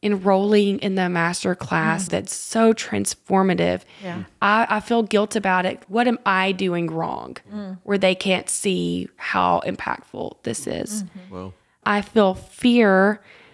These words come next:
Speaker 1: because it is putting your life on display for people that you don't know.
Speaker 3: Mm.
Speaker 2: Mm.
Speaker 1: And there,
Speaker 2: Yeah.
Speaker 1: there are a lot of components to me that people may not like about me if they knew
Speaker 2: Mm.
Speaker 1: them. And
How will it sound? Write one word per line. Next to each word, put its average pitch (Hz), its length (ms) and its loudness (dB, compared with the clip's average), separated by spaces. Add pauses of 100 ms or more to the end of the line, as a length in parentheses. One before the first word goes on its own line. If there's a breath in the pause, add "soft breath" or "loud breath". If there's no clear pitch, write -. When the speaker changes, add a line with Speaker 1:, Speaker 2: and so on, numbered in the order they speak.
(260 soft breath)
Speaker 1:
because 196 1000 0 (1200)
it 254 220 4
is 285 460 4 (960)
putting 262 340 4
your 247 140 4
life 214 340 2
on 220 80 2
display 202 440 0
for 208 260 -2
people 214 320 -2
that 202 160 2
you 196 180 -4
don't 180 320 0
know. 190 600 0
Speaker 3:
Mm. 180 180 -14
Speaker 2:
Mm. 202 280 -6
Speaker 1:
And 196 160 0
there, 208 240 4
Speaker 2:
Yeah. 196 120 -8
Speaker 1:
there 208 200 0
are 196 200 4
a 233 60 4
lot 196 220 2
of 202 80 -6
components 190 580 -2
to - 100 -6
me 180 280 0
that 175 200 -2 (300 loud breath)
people 254 300 2
may 190 320 4
not 190 320 2
like 170 260 0
about - 340 -4
me - 380 -8
if - 180 -8
they 180 160 2
knew 165 280 0
Speaker 2:
Mm. - 20 -10
Speaker 1:
them. 180 300 -2
And 185 120 -4